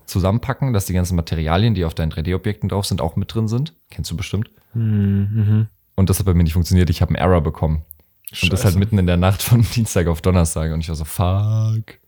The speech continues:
Speaker 2: Von Dienstag auf
Speaker 1: Und dann
Speaker 2: Donnerstag?
Speaker 1: habe ich halt Manuel, der halt der absolute Pro im Blender ist, angerufen über Discord und ihn gefragt. Also ich hätte auch eine Stunde recherchieren können, hätte ich's auch hinbekommen, aber ich hätte halt auch einfach zwei Minuten Manuel fragen können.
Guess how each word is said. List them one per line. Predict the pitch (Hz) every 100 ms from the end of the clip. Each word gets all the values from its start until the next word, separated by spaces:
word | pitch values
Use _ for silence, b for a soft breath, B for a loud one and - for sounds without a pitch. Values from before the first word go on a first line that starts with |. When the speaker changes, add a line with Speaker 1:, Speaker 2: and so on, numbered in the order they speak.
| b b
Speaker 2:
Von | 127 113
Dienstag | 160 - 127
auf | -
Speaker 1:
Und |
dann | 127
Speaker 2:
Donnerstag? | 92 92
Speaker 1:
habe | 87
ich | 87
halt | 85
Manuel, | 85 90 90 82
der | 82
halt | 82 - _ _ -
der | 71
absolute | 80 - 85 82
Pro | 80 - 87
im | 82
Blender | 82 90 95 76
ist, | 92 - -
angerufen | 98 95 92 -
über | 87 82
Discord | 85 - 101 87
und | 80
ihn | 82
gefragt. | 80 90
Also | 78
ich | -
hätte | - -
auch |
eine | 95
Stunde | 85 98 95
recherchieren | 92 85 98 98
können, | 104 87
hätte |
ich's | 85
auch | 85
hinbekommen, | 107 98 104 104
aber | 82
ich | 80
hätte | 90 85
halt | 78
auch |
einfach | 78 80
zwei | - 87
Minuten | 82 80 82
Manuel | 82 76
fragen | 73 64 78
können. | 80 80